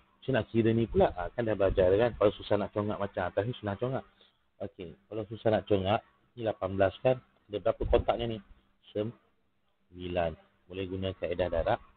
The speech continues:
terus. Okey, so, sembilan darab lapan,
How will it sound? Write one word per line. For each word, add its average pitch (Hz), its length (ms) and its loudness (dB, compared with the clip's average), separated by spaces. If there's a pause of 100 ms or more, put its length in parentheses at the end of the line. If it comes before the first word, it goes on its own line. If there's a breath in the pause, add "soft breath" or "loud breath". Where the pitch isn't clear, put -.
(200)
terus. 85 320 -12 (800)
Okey, - 320 -12 (560)
so, 98 320 -4 (160)
sembilan 98 240 -2
darab 95 160 4
lapan, 95 420 -2